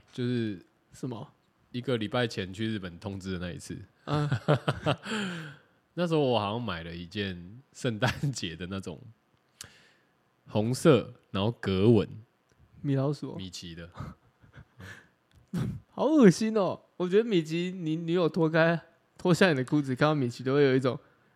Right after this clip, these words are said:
Speaker 2: 有一个声音出现。什么声音你知道吗？<laughs>
Speaker 1: “欢迎来到米奇妙妙屋。”
Speaker 2: 还有一个，还有一个老鼠。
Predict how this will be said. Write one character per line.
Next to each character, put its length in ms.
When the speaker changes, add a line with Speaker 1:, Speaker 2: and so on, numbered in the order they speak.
Speaker 2:
有 120
一 40
个 80
声 180
音 100
出 140
现。 240
什 140
么 100
声 120
音 60
你 40
知 60
道 140
吗？ 180
<laughs> 80
Speaker 1:
“欢 160
迎 120
来 120
到 200
米 180
奇 220
妙 80
妙 140
屋。” 100
Speaker 2:
还 180
有 100
一 140
个， 140
还 80
有 40
一 60
个 180
老 220
鼠。 440